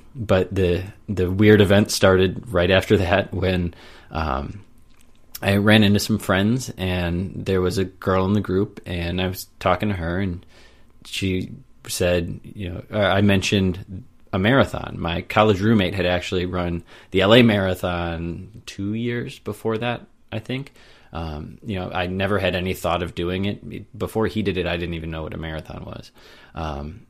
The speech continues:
but I had mentioned he did a marathon, and at some point I would look into doing one. And my friend said, "Do it. You know, don't think about it. Do it. You're always gonna make up an excuse."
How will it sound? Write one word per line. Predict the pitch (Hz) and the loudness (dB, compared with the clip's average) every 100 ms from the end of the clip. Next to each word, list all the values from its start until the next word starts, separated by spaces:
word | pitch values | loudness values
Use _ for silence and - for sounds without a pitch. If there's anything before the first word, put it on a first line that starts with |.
| _ | _
but | 101 90 | -6 -4
I | 98 | -2
had | 98 | 0
mentioned | 101 101 - 95 | 0 0 0 -4
he | - 104 101 95 - _ _ - | -4 -2 -2 -4 -12 _ _ -6
did | 101 90 | -2 -2
a | |
marathon, | 87 87 95 101 110 113 | -2 -2 -2 -2 -2 0
and | 110 82 95 - - - | 0 -4 -10 -16 -20 -16
at | 95 92 - | -12 -12 -14
some | - 87 | -8 -8
point | 90 101 101 | -4 -4 -2
I | 92 | -2
would | 85 78 | -6 -6
look | 85 92 | -6 -6
into | 82 - | -8 -8
doing | 85 95 135 92 | -6 -2 -2 -2
one. | 82 85 - - - - - | -4 -8 -10 -20 -20 -20 -12
And | 90 82 82 78 110 - - | -8 -6 -8 -10 -16 -18 -8
my | 95 82 | -6 -6
friend | - 151 156 117 113 - | -4 -2 0 -2 -2 -10
said, | - 92 87 82 82 - - _ _ _ | -6 -2 -2 -4 -8 -14 -20 _ _ _
"Do | - 113 | 0 0
it. | 80 - _ _ _ _ 131 | 0 -8 _ _ _ _ -14
You | 113 | -12
know, | |
don't | 95 104 127 | -6 -4 -6
think | - 131 | -2 -2
about | 120 80 73 71 | 0 -2 -4 -6
it. | - _ 101 | -12 _ -14
Do | - 90 | -8 -8
it. | 85 - _ _ _ _ | -8 -14 _ _ _ _
You're | - 98 - | -8 -4 -2
always | 98 104 101 | 2 2 2
gonna | 104 92 | 0 0
make | 90 90 | -2 -2
up | 85 | -4
an | 80 | -6
excuse." | 82 - - - - | -10 -10 -10 -12 -16